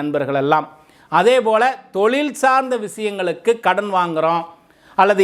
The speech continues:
ஏதாவது ஒரு கடனை வாங்கி தொழில்ல முதலீடு பண்றோம்னா ரொம்ப கவனம் தேவை. ஏன்னா தொழில் ஸ்தானமாகிய பத்தாம் வீட்டிற்கு ஆறாம் வீட்டிற்குரிய சூரியன் வந்து அமர்கின்றார் ஒரு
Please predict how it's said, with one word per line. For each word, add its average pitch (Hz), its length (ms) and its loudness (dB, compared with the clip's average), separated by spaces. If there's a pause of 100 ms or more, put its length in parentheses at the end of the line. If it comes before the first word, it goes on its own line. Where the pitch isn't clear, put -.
ஏதாவது 254 280 4 (100)
ஒரு 202 100 -2 (100)
கடனை 226 280 -4 (100)
வாங்கி 226 220 -4 (120)
தொழில்ல 220 380 2 (360)
முதலீடு 196 440 -4
பண்றோம்னா 165 300 -2 (140)
ரொம்ப 160 320 0 (140)
கவனம் 180 460 -2
தேவை. 156 280 2 (880)
ஏன்னா 226 180 2 (480)
தொழில் 277 380 2
ஸ்தானமாகிய 214 680 2 (120)
பத்தாம் 254 460 0
வீட்டிற்கு 208 480 -4 (360)
ஆறாம் 277 340 0
வீட்டிற்குரிய 220 540 -4 (140)
சூரியன் 254 420 0
வந்து 208 220 -2
அமர்கின்றார் 175 640 -2
ஒரு 190 120 -4